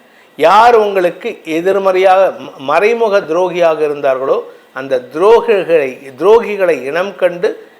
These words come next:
விலக்கி வைக்கும் வாய்ப்புகள் ஏற்படுகின்ற ஆண்டாக இருக்கும். So, மொத்தத்துல ரெண்டாயிரத்தி இருபத்தி ஆறுங்கிறது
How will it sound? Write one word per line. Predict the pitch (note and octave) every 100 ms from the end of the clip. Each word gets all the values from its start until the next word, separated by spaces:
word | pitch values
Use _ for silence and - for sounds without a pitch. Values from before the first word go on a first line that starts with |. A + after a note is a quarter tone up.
| _
விலக்கி | C3 F3+ C#4 - D4 A#3
வைக்கும் | G#3 G#3 G3+ D#3+
வாய்ப்புகள் | D3+ F#3 F3+ F3 D#3
ஏற்படுகின்ற | E3 E3+ D#3+ D#3 C#3+ C3
ஆண்டாக | D#3 D#3+ D3
இருக்கும். | C#3+ C3+ - A#2+ - _ _
So, | - C3+ B2
மொத்தத்துல | B2+ - F3 F3 E3 D#3
ரெண்டாயிரத்தி | B2 D3 D#3+ E3 D#3+ D3
இருபத்தி | C3+ E3 G3 G3 G3
ஆறுங்கிறது | D3+ D#3 D#3+ D#3+ C#3 B2+ C#3